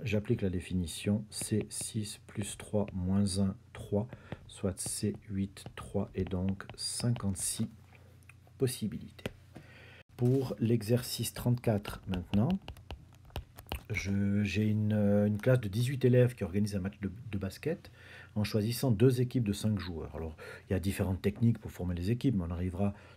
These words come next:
de toute façon, euh, toujours au même nombre. Donc on pourrait se dire qu'on va former une première équipe,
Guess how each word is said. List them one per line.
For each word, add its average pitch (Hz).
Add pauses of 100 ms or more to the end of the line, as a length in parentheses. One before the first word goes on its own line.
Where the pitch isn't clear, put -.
de 101
toute 123
façon, 113 (360)
euh, 98
toujours 117
au 95
même 90
nombre. 127 (240)
Donc 107
on 110
pourrait 110 (180)
se -
dire 123
qu'on 104
va 90
former 127
une 113
première 92
équipe, -